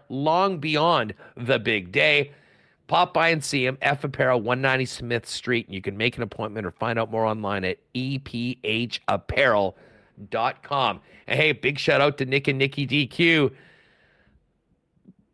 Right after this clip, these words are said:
Summer blizzard flavors are still going, folks. And, uh, hey, listen, we're hitting twenty degrees probably through the rest of the week.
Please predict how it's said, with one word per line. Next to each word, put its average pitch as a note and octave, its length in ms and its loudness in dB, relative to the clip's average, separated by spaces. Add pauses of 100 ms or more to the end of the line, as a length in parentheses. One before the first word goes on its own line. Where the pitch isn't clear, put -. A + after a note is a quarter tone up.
(140)
Summer E3 340 2
blizzard C#3 400 0
flavors A#2+ 380 2
are A#2 80 -4
still B2 240 0
going, A2+ 320 2
folks. G2+ 500 -4
And, G#2+ 300 -2
uh, G#2 100 4
hey, B2+ 140 2
listen, F#2 340 -6
we're F#2+ 80 -2
hitting G2+ 280 -6
twenty B2+ 300 -4
degrees A#2+ 640 0
probably A#2+ 420 -2
through A#2+ 260 -8
the G2+ 80 -8
rest B2 320 -4
of A#2 80 -6
the G2 80 -6
week. D#3+ 420 -2